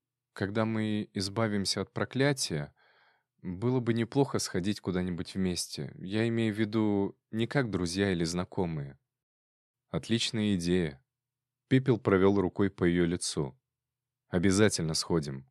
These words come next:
Марго издала странный звук.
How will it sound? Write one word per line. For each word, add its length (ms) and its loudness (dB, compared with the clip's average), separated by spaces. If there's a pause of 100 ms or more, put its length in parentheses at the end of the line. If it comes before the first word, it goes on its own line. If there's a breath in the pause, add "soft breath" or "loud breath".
(720)
Марго 420 6
издала 380 4
странный 480 0
звук. 500 -6